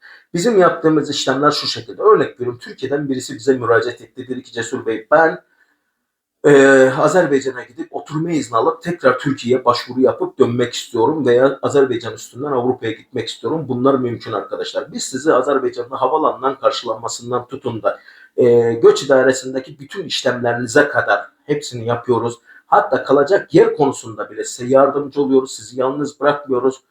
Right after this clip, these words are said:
Burada danışmanlarımız var, profesyonel bir şekilde her konuda size yardımcı oluyor. Kendinizi Azerbaycan'da yalnız hissetmiyorsunuz arkadaşlar. Bütün konularda size yardımcı oluyoruz.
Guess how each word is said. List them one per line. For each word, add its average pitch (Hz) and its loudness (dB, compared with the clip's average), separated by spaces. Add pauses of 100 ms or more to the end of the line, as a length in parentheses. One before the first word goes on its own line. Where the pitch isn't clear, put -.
(280)
Burada 143 2
danışmanlarımız 123 0
var, 131 0
profesyonel 135 -2
bir - -12
şekilde 127 -4
her 233 2
konuda 135 0
size 143 -2
yardımcı 120 -2
oluyor. 110 -4
Kendinizi 160 0
Azerbaycan'da 107 0
yalnız 143 -2
hissetmiyorsunuz 113 -4
arkadaşlar. 98 -6 (460)
Bütün 240 2
konularda 110 2
size 143 0
yardımcı 113 0
oluyoruz. 131 2